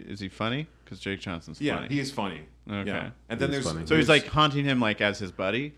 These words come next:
Speaker 3: Yeah.
Speaker 1: Like, going,
Speaker 2: Yeah,
Speaker 1: like,
Speaker 2: there's
Speaker 1: it's,
Speaker 2: still,
Speaker 1: so it's
Speaker 2: yeah.
Speaker 1: a buddy movie, but his, his friend is dead?
Speaker 2: Yeah,
Speaker 3: Yeah.
Speaker 2: 'cause it's like Tom Cruise is trying to, like, be serious.
Speaker 1: I love Jake Johnson, so
Speaker 2: Yeah.
Speaker 1: maybe I'll watch this movie.
Speaker 2: Well, then there's also this part,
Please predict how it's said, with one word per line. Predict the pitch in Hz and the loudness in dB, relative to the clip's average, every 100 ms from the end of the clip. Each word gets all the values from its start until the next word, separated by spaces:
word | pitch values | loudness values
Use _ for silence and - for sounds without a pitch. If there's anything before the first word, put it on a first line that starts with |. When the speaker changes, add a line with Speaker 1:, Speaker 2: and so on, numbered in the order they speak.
| - | 0
Speaker 3:
Yeah. | 98 104 98 | 4 6 6
Speaker 1:
Like, | 95 | 4
going, | 107 104 | 2 2
Speaker 2:
Yeah, | |
Speaker 1:
like, | 98 104 | 2 2
Speaker 2:
there's | 127 | 2
Speaker 1:
it's, | 165 | 2
Speaker 2:
still, | 135 | 2
Speaker 1:
so | 151 | 4
it's | 101 | 4
Speaker 2:
yeah. | 131 | 4
Speaker 1:
a | |
buddy | 131 139 | 4 4
movie, | 143 147 143 | 2 0 2
but | 113 | 2
his, | 104 - - | 0 -2 -6
his | 117 - | -6 -2
friend | 117 110 | -2 -2
is | 107 | -2
dead? | 110 127 139 - | -2 -2 -4 0
Speaker 2:
Yeah, | 113 120 | 6 8
Speaker 3:
Yeah. | 113 | 8
Speaker 2:
'cause | 127 | 2
it's | 127 | -4
like | 127 | -6
Tom | 117 131 120 | -2 -4 -2
Cruise | 127 110 | -6 -6
is | 104 | -6
trying | 117 110 | -4 -4
to, | |
like, | 104 92 | -4 -6
be | 104 | -4
serious. | 101 - 101 110 127 - | -4 -4 -4 -4 -6 -2
Speaker 1:
I | 104 | 4
love | 143 151 | 4 4
Jake | 139 120 | 2 0
Johnson, | 113 98 87 80 | 2 -2 -2 -6
so | 90 | -2
Speaker 2:
Yeah. | 113 | 0
Speaker 1:
maybe | 98 95 | 0 0
I'll | 90 | 0
watch | 87 - | -2 -4
this | 76 | -8
movie. | 92 85 95 | -8 -6 -6
Speaker 2:
Well, | 113 131 | -4 -2
then | 143 | -2
there's | 131 | -2
also | 123 139 135 | -2 -2 -2
this | 107 101 | -8 -2
part, | - 120 113 104 - | 0 0 -2 -6 -10